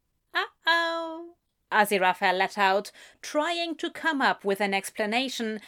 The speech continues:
as he saw the scandalized faces in front of them. Then Crawley snapped her fingers, and they were outside, high on a mountain cliff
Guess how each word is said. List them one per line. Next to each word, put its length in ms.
as 260
he 100
saw 380
the 160
scandalized 840
faces 560
in 120
front 300
of 140
them. 480
Then 540
Crawley 560
snapped 340
her 100
fingers, 600
and 220
they 160
were 240
outside, 720
high 320
on 180
a 60
mountain 540
cliff 340